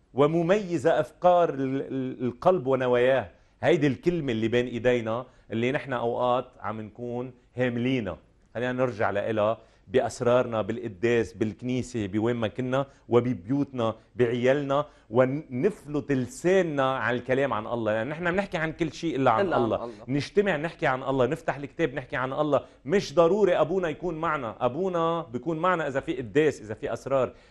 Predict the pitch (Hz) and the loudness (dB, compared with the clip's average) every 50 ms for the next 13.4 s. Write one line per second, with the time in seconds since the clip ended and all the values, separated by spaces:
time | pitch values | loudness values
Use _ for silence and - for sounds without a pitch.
0 | _ - 113 127 156 160 - 139 127 127 135 170 202 196 156 160 143 - - 190 | _ 2 4 4 4 4 0 -4 -4 2 4 4 4 4 -2 -6 -8 -4 2 4
1 | 202 208 185 170 156 147 - - - _ - - 147 190 - - 170 156 151 143 | 6 6 6 6 4 2 2 0 -10 _ -16 -4 -4 -4 -4 -4 -4 -4 -2 -2
2 | 139 147 139 - - 180 147 131 120 151 147 147 - 160 180 170 165 143 - _ | -2 -4 -4 0 0 -2 -2 0 2 2 2 2 0 -8 -6 -4 -4 -6 -6 _
3 | _ - 123 147 156 151 147 - - 190 185 175 165 - - 156 - 139 151 185 | _ -8 -6 -4 -4 -4 -6 -2 -2 0 0 0 -2 -4 -10 -14 -12 -8 -4 -2
4 | 190 196 190 - _ _ _ - 160 180 180 - 202 202 180 170 - - - 160 | -2 -2 -2 -6 _ _ _ 2 2 2 2 4 4 4 4 2 -4 -6 -10 -12
5 | - - 170 151 135 - - 214 220 190 185 175 - 185 170 175 170 156 143 131 | -10 -6 -4 -4 -4 0 2 2 2 2 0 -4 -4 -4 -4 -4 -4 -2 -2 -2
6 | 139 143 139 143 139 131 117 98 - - - - - _ _ _ _ _ _ - | -2 -4 -4 -6 -6 -6 -6 -8 -12 -18 -20 -20 -20 _ _ _ _ _ _ 0
7 | 185 190 180 165 147 - 180 170 170 165 151 135 120 120 123 120 127 131 127 110 | 0 2 2 -2 0 0 0 0 0 0 0 0 0 0 0 -2 -2 -4 -4 -4
8 | - - _ _ _ _ 131 143 139 170 175 165 - 202 196 175 180 170 165 156 | -6 -12 _ _ _ _ -6 -6 -2 0 -2 0 4 4 4 4 4 -2 -2 -2
9 | 143 117 - - 135 143 143 143 156 156 - 160 180 180 147 131 117 120 143 143 | -4 -6 -6 -4 -2 0 2 0 0 0 0 0 0 2 2 0 0 0 2 2
10 | 143 135 - 131 120 131 143 151 151 143 131 - 139 151 156 139 - - 95 - | 2 2 2 2 0 2 0 0 -2 -2 -4 -4 -6 -6 -6 -6 -6 -10 -16 -16
11 | _ _ _ _ - 139 131 143 156 147 151 180 170 175 170 170 165 180 175 175 | _ _ _ _ -6 -6 -4 -2 -2 -2 0 0 0 0 0 -2 -2 -2 -4 -6
12 | - _ _ - 113 110 147 190 202 190 170 170 156 151 - - 147 - - 202 | -10 _ _ -8 8 8 10 10 10 6 4 2 0 0 0 -2 -2 -2 0 0
13 | 220 226 208 220 220 226 233 226 | 2 0 0 -2 -4 -2 -2 -2